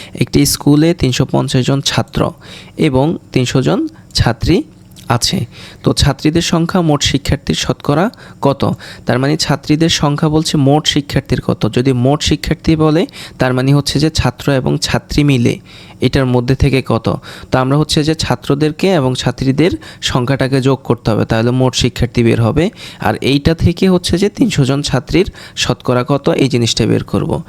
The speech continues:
তো প্রথমত আমরা সমাধানটা এভাবে করেছি যে মোট শিক্ষার্থী হচ্ছে যে তিনশো পঞ্চাশ যোগ তিনশো সমান ছয়শো পঞ্চাশ জন। আচ্ছা, তো তাহলে ছয়শো পঞ্চাশ জন শিক্ষার্থীর মধ্যে ছাত্রীর সংখ্যা হচ্ছে যে তিনশো জন,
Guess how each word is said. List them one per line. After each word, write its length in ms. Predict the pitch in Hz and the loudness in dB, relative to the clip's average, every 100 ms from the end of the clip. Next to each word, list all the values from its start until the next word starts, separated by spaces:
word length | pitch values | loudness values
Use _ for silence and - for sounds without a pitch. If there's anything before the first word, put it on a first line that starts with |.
| - - - - | -16 -20 -20 -6
তো 60 | 135 | -4
প্রথমত 380 | - 156 190 190 | 0 0 2 2
আমরা 180 | 175 175 | 2 0
সমাধানটা 540 | - 143 139 147 156 | 0 0 0 0 0
এভাবে 300 | 143 131 - | 0 2 0
করেছি 480 | 127 127 120 - 208 - - - | 0 0 0 0 0 -2 -16 -2
যে 100 | 127 | 0
মোট 240 | 123 131 - | 2 2 2
শিক্ষার্থী 460 | 147 - 143 - | -2 0 -4 2
হচ্ছে 260 | 160 151 - | 0 2 0
যে 140 | 165 | 0
তিনশো 340 | 180 143 131 147 | 0 0 0 0
পঞ্চাশ 540 | 170 139 131 175 - | 0 0 0 -2 -2
যোগ 160 | - 127 - | 0 0 2
তিনশো 440 | 123 117 170 220 | 0 0 0 -2
সমান 340 | 254 127 135 233 - - - - - | -2 0 0 -2 -6 -18 -20 -20 -6
ছয়শো 300 | - 120 127 | -2 0 0
পঞ্চাশ 380 | 123 120 113 110 | 0 0 2 2
জন। 160 | 107 95 - - - - | 0 -2 -8 -18 -18 -6
আচ্ছা, 220 | - 113 110 | -4 -2 0
তো 120 | 135 | 0
তাহলে 380 | - 151 165 214 330 - - | 0 2 2 2 -2 -8 -10
ছয়শো 280 | - 165 160 | -2 0 0
পঞ্চাশ 340 | 180 170 180 165 | 0 0 2 2
জন 100 | 165 | 2
শিক্ষার্থীর 520 | - 156 - 151 156 | 2 0 -2 -2 0
মধ্যে 300 | 151 143 165 | 2 2 -2
ছাত্রীর 360 | - 143 - 131 | -2 -2 -2 -2
সংখ্যা 240 | 139 131 | -2 0
হচ্ছে 180 | 143 - | -2 0
যে 120 | 139 147 | 0 0
তিনশো 340 | 131 120 135 | 0 0 0
জন, 180 | 123 | 2